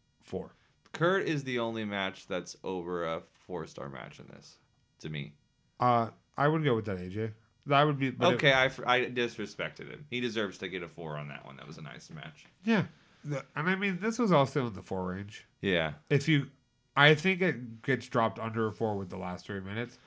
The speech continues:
Speaker 2: That's, we're get, calling it high, though, if they're five-star matches, and that's the highest you can go. Maybe I would go three on both those.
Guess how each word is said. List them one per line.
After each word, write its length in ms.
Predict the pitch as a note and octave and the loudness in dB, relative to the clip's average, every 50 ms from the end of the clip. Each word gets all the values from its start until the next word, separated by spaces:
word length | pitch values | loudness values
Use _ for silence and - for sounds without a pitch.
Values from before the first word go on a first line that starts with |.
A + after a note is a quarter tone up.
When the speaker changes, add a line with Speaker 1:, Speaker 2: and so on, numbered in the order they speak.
| - _ _ - | -20 _ _ -2
Speaker 2:
That's, 220 | - A#2 A2+ - | 0 0 0 0
we're 140 | A#2+ C3 C3 | 0 0 0
get, 240 | A2 A2+ A#2 - - | 2 0 0 -2 0
calling 260 | - A2 G#2 F#2+ F2 | 0 0 2 2 2
it 100 | D2+ D2+ | 0 -2
high, 260 | F2+ F2+ F2 F2+ F#2 | 0 2 4 4 4
though, 220 | F2 E2+ E2 D#2+ D#2 | 4 2 0 -2 -2
if 120 | D2+ - | -4 -4
they're 140 | D#2+ D#2 D2+ | -6 -6 -4
five-star 520 | - D#2 D#2 D#2 D2 D2 - - C#2+ C2+ | -2 -2 0 0 0 -2 -6 -8 -8 -8
matches, 440 | C2 B1+ A#1 A#1 A#1+ - - - B1 | -8 -8 -8 -10 -10 -12 -14 -12 -12
and 100 | C#2 C2+ | -10 -10
that's 180 | C2 B1+ - - | -10 -10 -12 -14
the 120 | - C#2+ | -12 -10
highest 320 | C#2+ C2 B1+ A#1+ - - | -8 -8 -8 -8 -10 -14
you 60 | - G#1 | -16 -14
can 80 | A#1+ G#1+ | -12 -10
go. 260 | A#1 A#1 G#1+ A1 - | -8 -8 -8 -8 -8
Maybe 240 | E2+ F2+ E2+ E2+ E2+ | -8 -8 -6 -4 -2
I 80 | D#2+ D2+ | -2 -2
would 140 | D2+ D2 | -2 -4
go 100 | C#2+ C#2 | -6 -6
three 360 | D2 - - - D2 D2 C#2 B1+ | -8 -8 -10 -10 -8 -6 -6 -6
on 160 | B1 B1 A#1+ | -8 -10 -10
both 280 | G#1+ G#1 G#1 - - | -10 -10 -12 -12 -14
those. 320 | - - - - - - | -16 -16 -14 -16 -16 -18